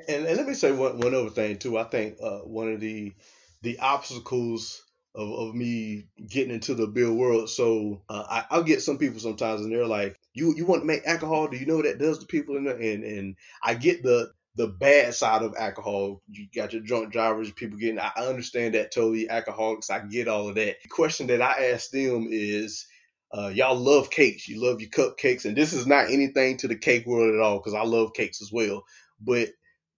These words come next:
diabetes is one of the, the leading causes of death out there. And nobody has a problem with that. So I want, for, for me, my experience is when I say I'm making alcohol, some people are just, they frown upon that. "You're making alcohol."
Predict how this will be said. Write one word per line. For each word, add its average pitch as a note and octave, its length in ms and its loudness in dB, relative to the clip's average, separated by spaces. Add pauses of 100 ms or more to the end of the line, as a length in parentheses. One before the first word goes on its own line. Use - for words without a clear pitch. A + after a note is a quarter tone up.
(120)
diabetes C#3+ 640 4
is A2+ 160 -6
one B2 260 0
of A2 100 -4
the, G#2+ 320 -2
the A2 140 -4
leading B2+ 560 -2
causes A2 560 0
of G2+ 200 -4
death C#3+ 260 0
out G2 200 -8
there. G#2 280 -6 (460)
And G#2 680 -4 (640)
nobody C3 320 4
has B2 160 0
a A2 40 -2
problem B2+ 300 0
with A2 100 -8
that. A2 220 -4
So G#2+ 420 -2
I A2+ 180 0
want, B2+ 260 -4
for, D3 300 2
for E3+ 260 6
me, F3+ 260 4
my A#2+ 220 2
experience A2+ 520 -2
is A2 300 0 (240)
when A#2 140 -2
I D3 40 -2
say D3 160 6
I'm C3 100 4
making C#3+ 260 4
alcohol, A#2+ 420 4
some D#3 240 -4
people B2+ 360 -4
are G#2+ 40 -10
just, G#2 500 -6
they A#2 100 0
frown C#3 300 -2
upon G#2+ 280 -6
that. G2 140 -6
"You're G3+ 140 -10
making - 240 -6
alcohol." B2 520 0